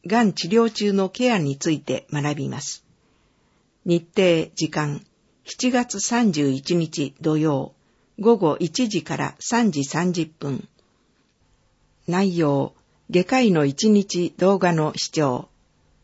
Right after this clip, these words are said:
手袋ガウン装着、縫合体験、外科医とのディスカッション。対象、県内在住または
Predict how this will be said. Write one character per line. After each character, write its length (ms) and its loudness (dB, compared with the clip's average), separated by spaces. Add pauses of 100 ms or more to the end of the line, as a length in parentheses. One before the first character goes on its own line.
(120)
手 120 2
袋 440 2
ガ 200 2
ウ 100 2
ン 120 0
装 280 -2
着、 420 -10 (540)
縫 260 2
合 240 4
体 280 -2
験、 260 -6 (720)
外 140 0
科 160 2
医 100 0
と 140 -2
の 200 0
デ 120 0
ィ 20 0
ス 120 -4
カ 100 -2
ッ 40 -4
シ 200 -10
ョ 80 -6
ン。 80 -16 (680)
対 200 0
象、 460 -4 (560)
県 240 4
内 200 2
在 260 0
住 360 -2
ま 160 -4
た 160 -2
は 180 0